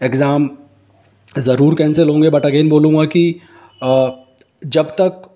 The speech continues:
official notification नहीं आता है, क्योंकि सीबीएसई का देखो कोई official अपना नाम तो लो-, लोएगा नहीं, सबको अपनी नौकरी प्यारी होती है। तो जब तक सीबीएसई की website पर official notification ना आ जाए, तब तक किसी भी news पर believe मत करिएगा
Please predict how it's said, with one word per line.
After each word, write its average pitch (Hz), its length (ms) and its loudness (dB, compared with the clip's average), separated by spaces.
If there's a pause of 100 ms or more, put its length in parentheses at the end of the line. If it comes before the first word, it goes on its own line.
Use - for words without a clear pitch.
(440)
official 160 340 -2
notification 147 540 -2
नहीं 135 200 2
आता 120 220 -2
है, 113 120 -8
क्योंकि 156 220 -2
सीबीएसई 175 380 -2
का 175 80 2
देखो 170 200 0
कोई 170 240 2
official 165 320 -2
अपना 156 180 0
नाम 156 220 0
तो 151 160 -2
लो-, 135 280 0
लोएगा 131 260 2
नहीं, 120 100 -4
सबको 143 280 -2
अपनी 151 140 0
नौकरी 143 260 0
प्यारी 127 220 0
होती 120 240 -6
है। 92 100 -12 (600)
तो 156 60 0
जब 151 240 -2
तक 196 160 -2
सीबीएसई 170 400 0
की 170 100 2
website 147 440 -2
पर 156 120 0
official 143 340 -2
notification 135 520 -2
ना 131 340 -2
आ - 20 0
जाए, 135 220 0
तब 160 400 -4
तक 196 200 -4
किसी 190 260 -4
भी 196 120 0
news 165 240 2
पर 151 100 -4
believe 139 280 0
मत 131 180 -2
करिएगा 113 440 -6